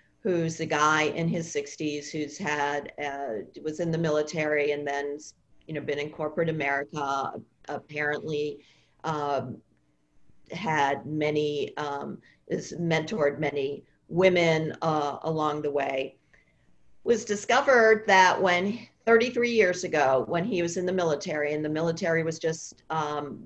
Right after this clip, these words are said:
debating whether or not to let, uh, women enter combat, he wrote a rather snarky, uh, article against women in combat.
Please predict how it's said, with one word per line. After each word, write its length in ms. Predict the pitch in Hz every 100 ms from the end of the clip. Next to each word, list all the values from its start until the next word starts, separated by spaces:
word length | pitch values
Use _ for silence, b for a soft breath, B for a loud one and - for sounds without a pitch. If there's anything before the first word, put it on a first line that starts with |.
| -
debating 420 | - 160 160 170 160
whether 240 | 151 160
or 40 |
not 240 | 156 147 151
to 100 | 175
let, 380 | 156 151 - -
uh, 360 | 151 147 143 127 -
women 720 | - 151 175 180 160 151 151 - _ _ - - - -
enter 280 | 180 165 170
combat, 640 | - 233 220 202 123 90 123 _ _ _ - b b b b
he 220 | - 240 226
wrote 560 | 202 185 180 175 - -
a 80 |
rather 320 | 175 170 170 190
snarky, 960 | - 180 160 165 180 165 160 156 151 -
uh, 260 | 160 151 147 -
article 760 | 170 160 156 151 139 139 92 _ - - - _ - - - -
against 760 | 180 196 - 185 165 165 - -
women 600 | 165 170 160 139 131 127 -
in 160 | 156
combat. 480 | 147 139 117 87 -